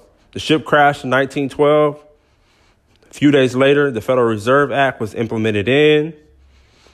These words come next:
That's where the inc-, that's where the income tax came from, the Federal Reserve Act came from. And the Federal Reserve has completely, that changed our whole entire way of what we view life and society.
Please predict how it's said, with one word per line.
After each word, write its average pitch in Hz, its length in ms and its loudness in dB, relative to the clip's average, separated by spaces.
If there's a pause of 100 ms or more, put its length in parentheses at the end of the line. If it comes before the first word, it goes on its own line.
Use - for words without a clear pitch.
That's 110 240 -2
where 113 100 2
the 107 80 -2
inc-, 135 420 -4
that's 113 260 -2
where 117 100 2
the 107 300 4
income 131 340 -2
tax 131 320 -2
came 131 240 -4
from, 131 360 -4
the 101 80 -2
Federal 110 280 0
Reserve 113 460 0
Act 120 320 -2
came 123 220 -4
from. 127 420 -2 (880)
And 98 400 -6 (320)
the 95 140 -12
Federal 135 280 0
Reserve 123 640 2
has 110 300 -2
completely, 120 640 -2 (1120)
that 117 220 -2
changed 131 420 -2
our 110 100 2
whole 127 240 0
entire 117 340 -2
way 110 360 0
of 98 200 -6
what 104 240 0
we 107 100 -4
view 107 260 -4
life 104 420 0
and 95 100 -14
society. 98 640 -2